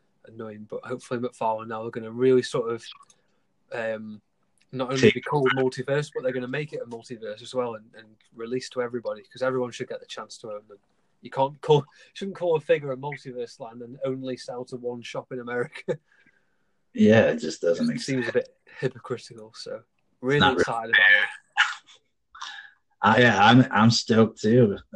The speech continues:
Speaker 2: I, I think that, uh, this is great news. I'm glad you put it, sent us off on some great news from McFarlane Toys.
Speaker 1: So excited, man! And yeah, they've got such cool, um, things coming up,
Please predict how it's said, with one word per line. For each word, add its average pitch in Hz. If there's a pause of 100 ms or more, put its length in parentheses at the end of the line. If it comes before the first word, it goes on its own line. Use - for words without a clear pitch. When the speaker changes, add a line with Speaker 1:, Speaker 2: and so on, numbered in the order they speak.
(200)
Speaker 2:
I, 98 (180)
I 101
think 110
that, 98
uh, 95
this 95
is 92 (340)
great 110
news. 104
I'm 92
glad 98
you 95
put 104
it, -
sent 104
us 95
off 104
on 101
some 92
great 95
news 101
from - (300)
McFarlane 95
Toys. 104 (340)
Speaker 1:
So 131
excited, 117
man! 113
And 113
yeah, 113
they've 110
got -
such -
cool, 127 (440)
um, 107 (240)
things 113
coming 107
up, 107